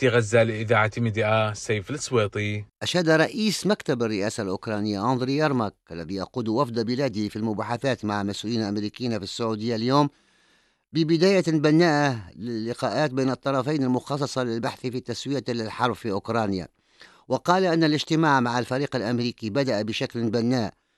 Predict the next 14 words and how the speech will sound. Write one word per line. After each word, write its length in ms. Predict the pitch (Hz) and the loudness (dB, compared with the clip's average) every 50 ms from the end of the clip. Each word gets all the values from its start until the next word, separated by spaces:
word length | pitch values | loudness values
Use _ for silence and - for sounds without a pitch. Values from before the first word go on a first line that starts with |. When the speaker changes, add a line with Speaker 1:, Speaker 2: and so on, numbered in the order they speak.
| _ _ | _ _
Speaker 2:
"نعمل 360 | 139 156 156 147 131 127 120 | 0 2 4 4 2 2 2
على 320 | 117 113 110 104 117 120 113 | 0 -2 -2 -2 -4 -4 -6
إحلال 360 | 98 95 113 131 135 131 117 | -6 -6 -4 -4 -4 -4 -4
سلام 400 | - 135 131 139 135 131 131 123 | -2 -2 -2 0 0 0 0 2
عادل 460 | 123 131 143 147 147 147 147 151 143 | 2 4 4 4 2 2 0 2 2
ومستدام 800 | 143 135 135 135 135 131 - - 143 135 139 156 143 120 92 80 - _ _ _ _ - _ - | 2 2 2 2 0 -2 -2 -2 0 2 4 6 4 4 2 -2 -8 _ _ _ _ -20 _ -6
بعد 240 | - 110 107 90 104 | -4 -4 -2 -2 -4
ثلاثة 560 | - 110 110 131 117 101 117 - - 110 104 | -4 -4 -4 -4 -2 -4 -4 -4 -4 -4 -4
أعوام 380 | 107 110 113 123 139 139 127 | -2 2 4 4 4 4 4
على 280 | 123 120 120 117 113 113 | 2 0 0 0 -2 -2
بدء 260 | 101 110 139 143 - - - | -2 -2 -4 -4 -6 -8 -6
الاجتياح 520 | 127 131 123 - - 123 123 120 120 107 | -4 -4 -4 -6 -4 -4 -4 -4 -2 -4
الروسي 380 | 113 104 117 110 - - 107 101 | -4 -4 -6 -6 -6 -6 -6 -4
لأوكرانيا". 760 | 101 98 90 98 - - 107 107 107 95 92 90 90 80 | -4 -4 -4 -6 -6 -4 -2 -2 -2 -2 -2 -4 -6 -8